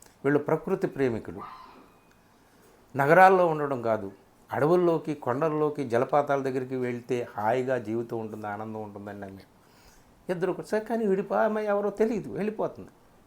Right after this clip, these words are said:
ఈ అబ్బాయి తనకు నచ్చిన దాన్ని వెతుక్కుంటూ ఇతను వెళ్ళిపోయాడు. తనకు నచ్చని దాన్ని వదిలేసి పారిపోయి ఆ అమ్మాయి వచ్చింది.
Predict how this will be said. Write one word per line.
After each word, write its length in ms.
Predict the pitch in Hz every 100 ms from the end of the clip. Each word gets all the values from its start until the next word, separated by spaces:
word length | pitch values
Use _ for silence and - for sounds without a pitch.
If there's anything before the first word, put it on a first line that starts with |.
| _ - - - _ 107
ఈ 160 | 120
అబ్బాయి 380 | 147 151 175 208
తనకు 300 | 214 165 156
నచ్చిన 360 | 160 156 185 185
దాన్ని 340 | 175 180 185
వెతుక్కుంటూ 600 | 160 160 - 180 175 156
ఇతను 240 | 117 156 160
వెళ్ళిపోయాడు. 600 | 165 - 147 127 127 196 - _ - - - - _ _ _ _ _ - _ - 151
తనకు 220 | 180 170
నచ్చని 380 | 139 143 196 190
దాన్ని 220 | 196 190
వదిలేసి 580 | 180 185 185 185 214 - - _ _ _ _ _ _ - - _ -
పారిపోయి 580 | 151 185 175 190 214 320 - _ _
ఆ 140 | - 127
అమ్మాయి 280 | 160 165 151
వచ్చింది. 460 | 139 - 113 170